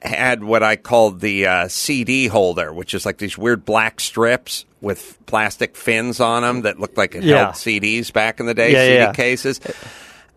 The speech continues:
Speaker 1: And there was just a whole bunch of nuts and bolts that looked weird. The bumpers seemed like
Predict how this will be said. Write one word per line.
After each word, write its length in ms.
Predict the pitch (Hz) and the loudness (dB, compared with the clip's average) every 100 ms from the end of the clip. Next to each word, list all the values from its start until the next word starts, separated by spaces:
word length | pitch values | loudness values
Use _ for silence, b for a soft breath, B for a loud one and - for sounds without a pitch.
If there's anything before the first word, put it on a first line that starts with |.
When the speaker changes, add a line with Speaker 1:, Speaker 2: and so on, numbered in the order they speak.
| _ | _
Speaker 1:
And 120 | 180 202 | -2 2
there 60 | |
was 80 | 214 | 0
just 140 | 247 233 | 2 0
a 80 | |
whole 240 | 160 180 190 | 2 2 4
bunch 240 | 190 180 | 2 0
of 100 | 156 | 0
nuts 300 | 123 151 - | 2 0 2
and 160 | 127 104 | -2 4
bolts 420 | 156 139 - - 113 | 4 4 0 -14 -2
that 280 | 123 120 - | 0 0 -4
looked 380 | 120 139 - 104 | 2 2 2 -6
weird. 580 | 98 131 120 95 87 | 0 4 4 2 -2
The 80 | 98 | -8
bumpers 640 | 90 123 120 127 113 113 101 | -2 0 0 2 2 2 0
seemed 280 | 120 113 110 | -4 -2 0
like 200 | 104 | -2